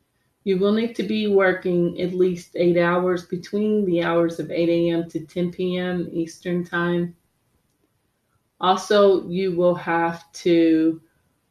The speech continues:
follow procedures and directions to assess the quality of service provided by agents through monitoring these incoming calls.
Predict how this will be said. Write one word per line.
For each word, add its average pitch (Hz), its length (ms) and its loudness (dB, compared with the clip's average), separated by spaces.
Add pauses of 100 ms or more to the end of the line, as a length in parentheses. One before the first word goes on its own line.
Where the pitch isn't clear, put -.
follow 185 400 4
procedures 175 840 0
and 175 220 -2
directions 165 1120 -2 (680)
to 180 340 2
assess 165 500 -2
the - 120 -6
quality 165 640 2
of 165 140 0
service 165 500 0
provided 165 640 -2
by 165 220 -2
agents 165 560 0
through 214 500 0
monitoring 180 760 -2
these 165 200 2
incoming 170 720 -2
calls. 190 720 -2